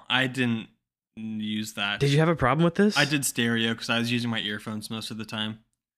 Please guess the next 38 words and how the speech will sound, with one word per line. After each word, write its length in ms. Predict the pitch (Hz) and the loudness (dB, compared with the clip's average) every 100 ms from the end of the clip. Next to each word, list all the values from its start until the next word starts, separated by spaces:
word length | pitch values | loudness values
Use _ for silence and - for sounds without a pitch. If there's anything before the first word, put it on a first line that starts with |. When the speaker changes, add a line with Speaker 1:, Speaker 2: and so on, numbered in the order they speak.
| _ _ _ - | _ _ _ 0
Speaker 1:
And 160 | 143 139 | 4 6
my 240 | 135 123 | 6 6
Speaker 2:
Oh. 40 | |
Speaker 1:
headphones 520 | 117 139 135 131 127 120 | 4 4 4 4 4 2
are, 260 | 113 110 - - | 2 0 -2 -4
are 200 | 120 117 | -2 0
only 160 | 117 113 | 0 -2
stereo. 380 | - 113 113 | -2 0 0
They 100 | 113 | 0
don't 160 | 117 110 | 0 0
have 200 | 117 110 | -4 -4
five 280 | 110 107 - | -4 -4 -6
point 180 | 117 107 | -12 -10
one. 300 | 107 104 104 _ _ _ _ - | -6 -6 -8 _ _ _ _ -8
So 420 | - 110 107 104 - _ _ _ _ _ _ _ _ _ _ _ _ _ | -2 0 0 -6 -12 _ _ _ _ _ _ _ _ _ _ _ _ _
Speaker 2:
Really? 380 | 120 135 90 87 - - | -6 -4 -4 -8 -14 -6
Speaker 1:
Yeah, 340 | 151 135 123 - | 2 4 4 2
these, 260 | 131 131 139 | -2 0 4
uh, 400 | 135 123 120 117 120 - _ | 4 4 4 0 -6 -18 _
the 60 | 123 | -4
Razer 680 | 120 131 127 127 123 117 | 0 0 0 0 0 0
Speaker 2:
The 60 | 113 | 0
wireless 440 | 107 131 101 90 | 2 2 2 -2
ones, 240 | - 87 101 | -6 -6 -2
yeah. 180 | 101 92 | -4 -4
Speaker 1:
Yeah, 400 | 123 117 113 110 | -4 -2 0 0
is 140 | 110 120 | -2 -4
it 140 | 120 - _ | -6 -8 _
Razer? 420 | 123 123 120 127 120 | -8 -4 -4 -6 -8
It's 120 | - | -10
not 120 | 143 117 | -8 -6
Razer 280 | 120 107 | -6 -8
Kraken, 440 | - - 113 - 101 | -10 -6 -6 -6 -12
is 200 | 104 120 | -12 -8
it? 220 | 127 120 _ _ _ _ _ _ _ | -10 -10 _ _ _ _ _ _ _
I 120 | 123 | -6
don't 180 | 113 104 | -4 -4
know. 280 | 101 101 104 | -8 -8 -10